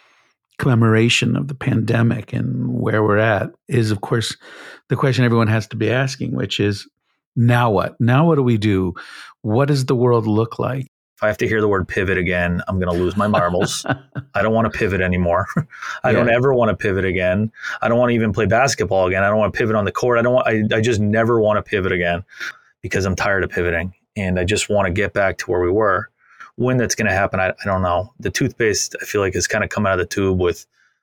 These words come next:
Speaker 2: takeout. You know, I was so darn appreciative of everyone who got it that, like, I kinda wanna keep giving people what they want, you know, because they
Speaker 1: Yeah.
Speaker 2: were there for me. So I s-, I have to be there for everyone still.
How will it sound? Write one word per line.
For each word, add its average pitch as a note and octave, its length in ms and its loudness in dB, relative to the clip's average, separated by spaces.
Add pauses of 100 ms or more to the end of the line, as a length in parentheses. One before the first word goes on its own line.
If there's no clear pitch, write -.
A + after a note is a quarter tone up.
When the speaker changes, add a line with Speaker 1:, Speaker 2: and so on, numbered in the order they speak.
(160)
Speaker 2:
takeout. G2+ 520 0 (260)
You A2+ 140 0
know, G2 240 0
I G2+ 120 2
was G2 160 0
so A#2+ 220 2
darn G#2 240 0
appreciative G2 540 0
of F2+ 100 -2
everyone F#2+ 380 0
who E2+ 140 -4 (100)
got A2+ 320 2
it F2 260 0 (920)
that, F#2+ 260 -2
like, G2 360 -2
I - 40 -14
kinda A#2+ 260 -2
wanna A2 220 0
keep G#2 320 -2
giving G2+ 260 0
people F#2+ 300 -2
what F2+ 140 -2
they - 120 -4
want, F#2 440 0 (260)
you G2 140 -4
know, F#2+ 220 2
because F#2+ 300 -2
they G#2 80 2
Speaker 1:
Yeah. G#2 60 0
Speaker 2:
were G#2 100 2
there G2 160 0
for F#2+ 140 -4
me. G#2 500 0 (460)
So - 160 -2
I A2+ 80 4
s-, A2+ 120 -2
I - 160 -2
have B2+ 140 -4
to G2 60 -2
be A#2+ 140 2
there C#3+ 140 0
for - 180 -4
everyone - 300 -6
still. - 360 -6